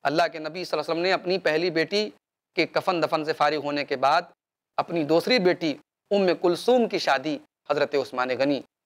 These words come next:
रज़ी अल्लाह तआला अन्हु के साथ कर दी। मोहतरम नाज़रीन किराम, यही वजह है कि पूरी इंसानी तारीख़ में हज़रत उस्मान गनी अकेली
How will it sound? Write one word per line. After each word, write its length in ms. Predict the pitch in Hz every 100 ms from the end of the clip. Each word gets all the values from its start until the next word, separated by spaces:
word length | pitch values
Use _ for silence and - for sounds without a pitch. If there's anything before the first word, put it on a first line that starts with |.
| -
रज़ी 240 | 139 127 135
अल्लाह 280 | 123 123 117
तआला 240 | 120 117
अन्हु 180 | 110 113
के 120 | -
साथ 160 | - -
कर 140 | -
दी। 120 | 110 _ _ 147
मोहतरम 260 | 151 165
नाज़रीन 400 | 151 147 156 160 143
किराम, 340 | 143 165 135 - _ _ 160
यही 240 | 160 202
वजह 260 | 165 160 214
है 180 | 160 113 _
कि 140 | 165
पूरी 280 | - 190 202 220 160
इंसानी 560 | 160 156 190 208 269 -
तारीख़ 460 | 196 175 170 -
में 120 | 120 - _ -
हज़रत 380 | 160 175 214 247
उस्मान 520 | 240 208 202 202 196
गनी 280 | 165 185 208 202 _ _ _ _ -
अकेली 640 | 160 - 202 208 214 196